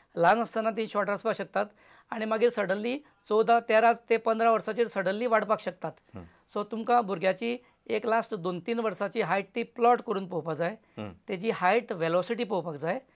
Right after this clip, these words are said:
Speaker 1: आवयचे बापाची ल्हानपणाक कशी ती कशी ग्रो जाल्ली,
Speaker 2: हं.
Speaker 1: बापायची हायट कशी ग्रो जाली ती पळोवन आमी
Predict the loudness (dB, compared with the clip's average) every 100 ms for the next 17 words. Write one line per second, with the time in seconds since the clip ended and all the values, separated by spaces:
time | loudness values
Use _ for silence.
0 | _ _ -2 4 4 2 0 0 0 _
1 | _ _ -2 0 0 0 -2 0 2 2
2 | 0 0 0 -4 -4 -6 -4 -4 -2 -2
3 | -4 0 0 2 -2 -4 -10 _ _ -2
4 | -2 2 2 4 2 0 -6 -2 0 0
5 | -2 -4 -2 -2 0 -2 -4